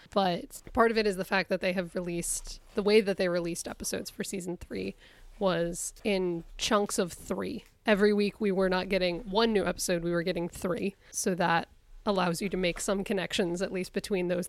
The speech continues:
three episodes. And for the podcast, what we literally did, because we were,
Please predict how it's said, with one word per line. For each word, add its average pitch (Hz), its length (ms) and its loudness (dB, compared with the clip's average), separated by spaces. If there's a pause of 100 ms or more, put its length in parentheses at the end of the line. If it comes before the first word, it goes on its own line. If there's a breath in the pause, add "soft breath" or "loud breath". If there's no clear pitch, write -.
three 180 220 0
episodes. 180 640 -4 (520 soft breath)
And 180 360 0
for - 200 -4
the - 120 -6
podcast, 214 840 2 (120)
what 214 180 2
we 196 120 2
literally 247 360 8
did, 180 340 0 (140)
because 190 340 0
we 175 140 0
were, 175 360 2